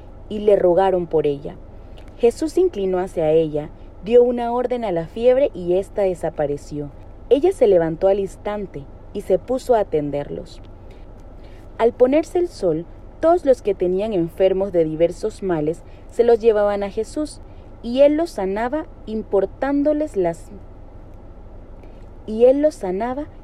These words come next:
imponiéndoles las manos a cada uno. También salieron demonios de varias personas.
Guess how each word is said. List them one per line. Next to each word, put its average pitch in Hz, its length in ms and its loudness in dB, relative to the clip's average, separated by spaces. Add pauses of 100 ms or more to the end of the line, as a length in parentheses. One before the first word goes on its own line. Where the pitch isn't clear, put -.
(120)
imponiéndoles 233 880 -2
las 165 240 -4
manos 220 380 -6
a 156 80 -4
cada 147 320 -2
uno. 151 300 -6 (500)
También 226 380 2
salieron 302 480 2
demonios 220 520 -2
de 175 120 4
varias 170 340 2
personas. 147 600 -4